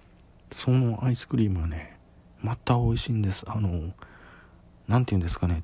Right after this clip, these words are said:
直接、ま、混ぜて混ぜて混ぜて混ぜて混ぜて、本当に牛乳を混ぜて冷やして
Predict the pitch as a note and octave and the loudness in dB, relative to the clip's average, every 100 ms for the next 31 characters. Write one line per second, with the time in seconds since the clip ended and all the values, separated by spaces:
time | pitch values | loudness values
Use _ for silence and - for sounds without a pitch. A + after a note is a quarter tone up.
0 | - F#2 - - C3+ - D3 C#3+ B2+ - | 0 0 0 -2 -4 0 2 4 2 -2
1 | - - - - - - - - - G#2+ | -18 -20 -20 -20 -20 -20 -20 -20 -4 -2
2 | - - - - A2 C3+ B2 A2 A#2 A#2 | -2 -6 -14 -2 2 4 2 2 2 0
3 | G#2+ G#2 A2+ - - G#2+ A#2 G2 - A2+ | 0 0 0 -2 -2 2 2 2 -2 0
4 | A2+ G#2 G2+ - F2 - - E3 - D3+ | 0 0 0 -2 -2 -2 0 2 2 4
5 | C#3 B2+ C3+ C3+ C3 B2+ B2 A#2+ A2 F#2+ | 4 6 6 6 6 6 4 2 0 -2
6 | F#2 A#2 A2 A2 - - A#2 | 2 4 4 2 -6 0 0